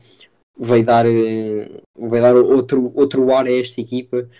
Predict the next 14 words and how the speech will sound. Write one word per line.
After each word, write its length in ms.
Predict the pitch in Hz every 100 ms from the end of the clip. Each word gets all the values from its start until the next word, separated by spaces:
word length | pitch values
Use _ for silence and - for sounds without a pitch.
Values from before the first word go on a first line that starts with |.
| _
Não, 240 | 139 156 160
não 280 | 165 160 170
houve 200 | 165 139
muitas 360 | 147 151 160 139
mudanças 840 | 147 135 127 123 - 117 104 - -
na, 420 | 110 110 110 110
na 160 | 110 113
equipa 320 | 117 117 120
do, 300 | 113 117 120
do 100 | 123
Rio 240 | 127 139
Ave. 220 | 117 107 _ _ _ _ _
Foi 200 | - 120
mesmo 540 | 113 120 120 117 113